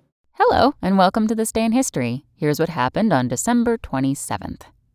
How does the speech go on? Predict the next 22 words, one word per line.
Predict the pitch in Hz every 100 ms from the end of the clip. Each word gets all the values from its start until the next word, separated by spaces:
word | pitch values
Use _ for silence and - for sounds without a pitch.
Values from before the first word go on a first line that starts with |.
| _ _ _
It's | 277 -
one | 226 208
of | 170
the |
most | 156 147 147 -
enduring | 131 123 139 147 151 165 160
images | 139 135 - 131 117 113
of | 135
the | -
Prohibition | - - 120 120 151 - -
era. | - - 98 - - - - - _
On | 120
this | 123
day | - 120
in | 127
nineteen | 135 - 170
hundred, | 165 135 127 - 156 _ _
Prohibitionist | - 156 202 180 170 143 135 - - -
Carrie | - - 185 214 220 226 226 -
Nation | 143 135 139 208 - 139 127 - -
smashed | - - - - - - -
up | 165